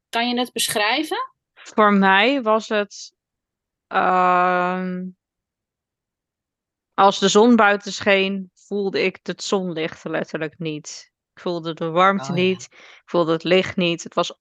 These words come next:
Speaker 2: alles was grijs voor mij.
Speaker 1: Mhm.
Speaker 2: Alles was zwaar en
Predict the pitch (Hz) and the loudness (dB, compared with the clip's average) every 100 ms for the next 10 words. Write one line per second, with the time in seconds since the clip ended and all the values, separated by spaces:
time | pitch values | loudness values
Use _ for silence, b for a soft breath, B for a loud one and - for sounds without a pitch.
0 | _ 226 240 208 180 - - 185 175 208 | _ 4 4 2 -4 -8 -6 -2 -2 -4
1 | - 202 196 196 190 202 220 214 _ _ | -6 -8 -6 -2 -2 -4 -6 -10 _ _
2 | 175 156 185 247 _ _ _ _ 196 202 | -18 -14 -14 -16 _ _ _ _ 2 2
3 | 202 190 190 185 - - - - - 185 | 2 0 0 0 -2 -12 -16 -12 -8 0
4 | 185 180 180 - 170 170 175 | 2 4 2 0 -4 -4 -8